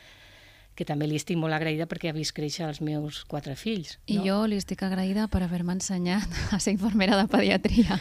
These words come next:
Speaker 2: perquè vaig aprendre d'ella. És
Speaker 1: Ella s'estimava,
Speaker 2: fantàstica.
Speaker 1: s'estimava
Speaker 2: La
Speaker 1: els
Speaker 2: seva
Speaker 1: nens,
Speaker 2: feina i
Speaker 1: sí,
Speaker 2: els nens.
Speaker 1: sí. Doncs, ella un dia me va dir, "Escolta, eh,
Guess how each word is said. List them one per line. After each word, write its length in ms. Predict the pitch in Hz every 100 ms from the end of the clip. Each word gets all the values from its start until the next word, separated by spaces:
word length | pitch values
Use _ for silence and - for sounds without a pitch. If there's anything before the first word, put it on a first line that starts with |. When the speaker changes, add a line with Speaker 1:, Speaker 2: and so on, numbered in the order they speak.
| - 294
Speaker 2:
perquè 260 | - 175 185
vaig 220 | 185 185
aprendre 400 | 185 175 170 165
d'ella. 360 | 170 196 165 156
És 80 | 170
Speaker 1:
Ella 160 | 220
s'estimava, 720 | 220 - 175 170 185 190 196 202
Speaker 2:
fantàstica. 140 | 170
Speaker 1:
s'estimava 540 | 185 - 180 180 185 185 175
Speaker 2:
La 160 | - 160
Speaker 1:
els 80 | 160
Speaker 2:
seva 160 | 185
Speaker 1:
nens, 160 | 175 151
Speaker 2:
feina 320 | 190 214 233
i 80 | 240
Speaker 1:
sí, 80 | 170
Speaker 2:
els 160 | 151
nens. 400 | 175 160 160 - -
Speaker 1:
sí. 100 | 156 - - - - - -
Doncs, 680 | 180 190 180 180 175 180 - - _ - _ - - _ _ _ -
ella 240 | - 240 240
un 80 | 220
dia 260 | 226 233 - 71
me 200 | 185 185
va 120 | 185
dir, 140 | 175
"Escolta, 500 | 175 - 240 - 170 -
eh, 460 | 175 165 165 160